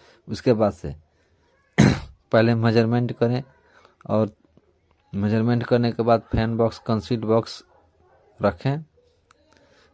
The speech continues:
मेजरमेंट करने के जगह, जगह पे, जहाँ, जहाँ आपका मेजरमेंट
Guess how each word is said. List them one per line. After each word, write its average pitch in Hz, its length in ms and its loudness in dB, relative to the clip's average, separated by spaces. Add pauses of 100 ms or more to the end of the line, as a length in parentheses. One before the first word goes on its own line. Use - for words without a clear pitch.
मेजरमेंट 104 460 -2
करने 113 320 -2
के 110 100 0
जगह, 104 300 -2 (100)
जगह 104 260 -2
पे, 101 160 -8
जहाँ, 101 260 -2
जहाँ 104 280 -4 (280)
आपका 101 300 -4
मेजरमेंट 104 640 -4